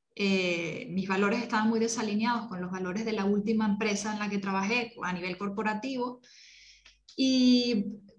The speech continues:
pues todo lo que han estado comentando esta tarde me hace sentir o me hace pensar, bueno, aparte de lo que has dicho de que está, esto lo veo muy asociado, los valores con la identidad, em,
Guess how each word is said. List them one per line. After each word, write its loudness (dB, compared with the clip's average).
pues 2
todo 2
lo 0
que -2
han 8
estado 0
comentando 0
esta -6
tarde -4
me 4
hace 0
sentir -2
o 0
me 2
hace 0
pensar, 0
bueno, 0
aparte -4
de -2
lo -4
que -8
has -4
dicho 0
de -4
que -4
está, -2
esto -4
lo -2
veo 0
muy 2
asociado, 0
los -4
valores -2
con -4
la -2
identidad, -4
em, 0